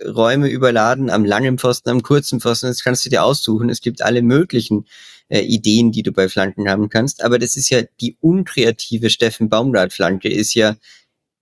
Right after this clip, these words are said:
ich flank ihn mal rein und schau, was passiert, weil da stehen ja Spieler. Und das ist halt meiner Meinung nach das Problem. Ja, und, äh, ich glaube, wir leben,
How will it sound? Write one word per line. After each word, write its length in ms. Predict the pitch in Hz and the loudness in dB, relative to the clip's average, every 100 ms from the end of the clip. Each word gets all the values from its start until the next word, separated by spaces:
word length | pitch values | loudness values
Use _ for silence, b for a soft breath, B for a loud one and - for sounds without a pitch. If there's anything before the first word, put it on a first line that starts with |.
| _ _ - | _ _ -2
ich 300 | 127 - - | -2 -2 -8
flank 500 | - 123 143 160 - | -4 -2 0 -4 -2
ihn 260 | 123 113 | 2 2
mal 320 | 107 98 98 98 | 2 2 0 0
rein 460 | 107 120 117 131 - | 0 0 0 -2 -4
und 280 | 107 - - | -4 -4 -12
schau, 420 | - - 107 113 | -6 -2 0 2
was 240 | 107 101 - | 0 -2 -4
passiert, 640 | - 185 131 104 85 - _ - | -4 -2 0 -2 -2 -12 _ -2
weil 140 | 101 | 0
da 120 | 98 | 0
stehen 400 | - - 123 127 | -2 0 0 2
ja 200 | 113 101 | 2 2
Spieler. 440 | - 135 120 78 - _ _ _ _ _ - | -2 0 0 0 -6 _ _ _ _ _ -2
Und 160 | 120 | 2
das 140 | 123 120 | 2 0
ist 140 | 120 | 0
halt 180 | 110 - | 0 0
meiner 240 | 107 104 | 0 2
Meinung 260 | 101 - 101 | 0 0 -2
nach 60 | 98 | -4
das 180 | - | -6
Problem. 480 | - 104 131 95 - _ - | -4 0 2 0 -6 _ -8
Ja, 200 | 104 110 | -2 -2
und, 400 | - - 101 - | -4 -8 -8 -10
äh, 300 | - 113 104 | -10 -8 -8
ich 160 | - - | -10 0
glaube, 320 | 101 117 120 | 2 4 4
wir 100 | 117 | 2
leben, 440 | 107 120 123 123 | 4 4 4 0